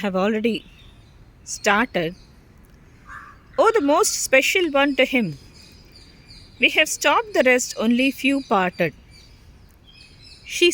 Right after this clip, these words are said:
says, 'If others went, then why wake me? But you're most special and dear. Please, come, it's time. If we go, what he will give? He,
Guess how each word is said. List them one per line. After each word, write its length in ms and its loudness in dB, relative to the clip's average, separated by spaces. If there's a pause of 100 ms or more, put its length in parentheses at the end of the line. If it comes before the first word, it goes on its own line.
says, 340 2 (1500)
'If 160 -2
others 540 2
went, 300 2
then 220 2
why 260 2
wake 320 0
me? 200 2 (1160)
But 140 -2
you're 240 2
most 420 0
special 360 0
and 180 0
dear. 220 0 (180)
Please, 420 -2 (760)
come, 240 4 (280)
it's 300 -4
time. 340 0 (1300)
If 160 -8
we 180 -2
go, 300 -4
what 180 -2 (100)
he 140 -2
will 180 -4
give? 260 0 (1200)
He, 300 0